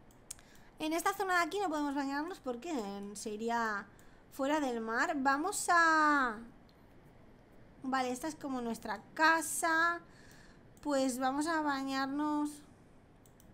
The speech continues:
aquí. Nadar hasta aquí en grupo. Vamos a nadar hasta aquí.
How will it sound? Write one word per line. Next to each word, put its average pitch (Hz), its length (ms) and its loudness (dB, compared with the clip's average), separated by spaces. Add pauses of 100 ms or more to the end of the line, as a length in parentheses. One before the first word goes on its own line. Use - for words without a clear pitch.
(360)
aquí. 285 580 -6 (2000)
Nadar 277 400 0
hasta 349 200 -2
aquí 330 160 -6
en 311 200 0
grupo. 247 460 -2
Vamos 262 320 -2
a 349 80 -2
nadar 277 340 0
hasta 254 300 -2
aquí. 294 300 -8